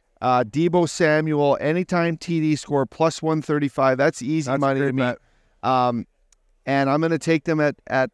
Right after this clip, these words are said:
Speaker 1: at plus two. Like, the line opened at plus two and a half for the Chiefs, and the line went
Speaker 2: Mm.
Speaker 1: all the way down immediately in the first couple
Speaker 2: Niners
Speaker 1: hours.
Speaker 2: minus two.
Speaker 1: Yeah, the Ni-, yeah, the Niners were, well, it started two and a half.
Speaker 2: Yeah.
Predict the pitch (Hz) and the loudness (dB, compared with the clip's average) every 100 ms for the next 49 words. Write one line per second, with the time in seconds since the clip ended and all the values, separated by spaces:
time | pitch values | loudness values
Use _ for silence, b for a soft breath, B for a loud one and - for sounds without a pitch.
0 | - 131 - 160 156 - 190 147 123 151 | -2 -2 0 -4 -4 -2 0 2 0 0
1 | 151 170 196 185 - 190 151 - 160 - | 2 2 2 0 0 0 0 0 -4 -4
2 | - 165 156 123 110 135 _ _ _ _ | -2 -2 0 0 -2 -4 _ _ _ _
3 | _ - 123 120 - 120 123 - - _ | _ -6 -4 -4 -4 -4 -4 -8 -20 _
4 | _ _ - 127 135 143 160 156 151 147 | _ _ -6 -2 0 2 2 2 2 4
5 | 170 185 180 180 175 165 160 147 131 127 | 4 6 4 4 2 2 2 2 0 -2
6 | 160 170 143 113 117 110 - 180 - 139 | 0 2 0 -2 -4 -4 -4 -4 0 0
7 | 180 160 160 151 156 - - 110 - _ | 2 2 4 2 0 -4 -8 -10 -12 _
8 | _ _ - 123 113 123 139 156 - - | _ _ -4 -2 0 0 0 0 -6 -4
9 | 143 143 127 143 165 180 165 165 131 139 | 0 2 2 0 0 0 -2 -2 0 0
10 | 156 - 180 185 170 180 156 131 98 - | 0 2 2 2 2 0 2 0 -2 -6
11 | 123 117 | -8 -8